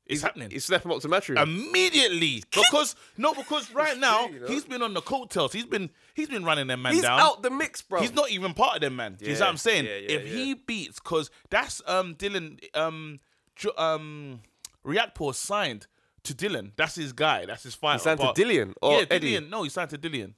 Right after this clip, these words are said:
Speaker 1: Oh, so
Speaker 2: Yeah,
Speaker 1: he
Speaker 2: yeah, yeah.
Speaker 1: signed to
Speaker 2: Dillian's his manage-, Dillian's his
Speaker 1: Right,
Speaker 2: manager.
Speaker 1: right, right, I'm
Speaker 2: Do you
Speaker 1: with
Speaker 2: see what
Speaker 1: you.
Speaker 2: I'm saying?
Speaker 1: Yeah,
Speaker 2: But
Speaker 1: yeah.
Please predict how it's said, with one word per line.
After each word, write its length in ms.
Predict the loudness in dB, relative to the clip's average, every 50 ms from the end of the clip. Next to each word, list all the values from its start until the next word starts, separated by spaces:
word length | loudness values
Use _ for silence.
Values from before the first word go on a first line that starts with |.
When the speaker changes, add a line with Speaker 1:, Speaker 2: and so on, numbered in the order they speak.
| _ -2
Speaker 1:
Oh, 320 | 0 2 2 2 0 0 -2
so 60 | -2 0
Speaker 2:
Yeah, 60 | 0
Speaker 1:
he 60 | 2 2
Speaker 2:
yeah, 40 | 2
yeah. 60 | 2
Speaker 1:
signed 160 | 2 2 2 0
to 60 | 0
Speaker 2:
Dillian's 220 | 2 0 0 0
his 140 | -2 -6 -2
manage-, 320 | 0 0 0 0 -4 -6 -12 -10
Dillian's 380 | -10 -8 -4 -4 -6 -6 -6 -12
his 120 | -12 -6
Speaker 1:
Right, 140 | -4 -2 -2
Speaker 2:
manager. 180 | -2 -2 -4 -6
Speaker 1:
right, 140 | -6 -6 -8
right, 220 | -10 -10 -10 -10 -10
I'm 60 | -10
Speaker 2:
Do 60 | -10
you 0 |
Speaker 1:
with 80 | -4 -2
Speaker 2:
see 40 | -2
what 40 | -2
Speaker 1:
you. 40 | -2
Speaker 2:
I'm 40 | -4
saying? 280 | -2 0 0 0 0 0
Speaker 1:
Yeah, 40 | 0
Speaker 2:
But 140 | 0 -2
Speaker 1:
yeah. 40 | -2